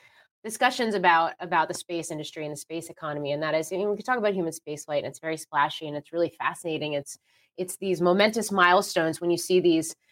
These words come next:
when you see these missions happen, um, but the, the economic case for it, um, and how you make it sustainable on a, on a commercial level, um, and how you make it accessible to, to a broader swath of the public. I mean, th-, this seems to be,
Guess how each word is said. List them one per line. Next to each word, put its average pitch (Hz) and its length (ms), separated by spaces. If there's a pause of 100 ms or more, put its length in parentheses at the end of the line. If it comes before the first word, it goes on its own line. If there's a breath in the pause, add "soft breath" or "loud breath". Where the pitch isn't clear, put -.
(160)
when 185 120
you 185 100
see 202 200
these 170 320
missions 202 440
happen, 143 560 (320)
um, 160 420
but 190 120
the, 185 120 (260)
the 196 200 (100)
economic 214 540 (160)
case 143 320
for 131 260
it, - 300 (360)
um, 165 300
and 196 100
how 196 120
you 185 140
make 185 220
it 175 100
sustainable 175 580
on 151 180
a, 147 220
on 151 100
a 156 60
commercial 175 480
level, 131 460 (360)
um, 156 340
and 165 100
how 180 120
you 175 140
make 165 180
it 156 80
accessible 160 560
to, 151 380 (160)
to 156 260
a 151 80
broader 160 320
swath 151 420
of 143 100
the 147 80
public. 156 520
I - 40
mean, 170 200
th-, 196 220
this 196 180
seems 226 220
to 185 120
be, 175 320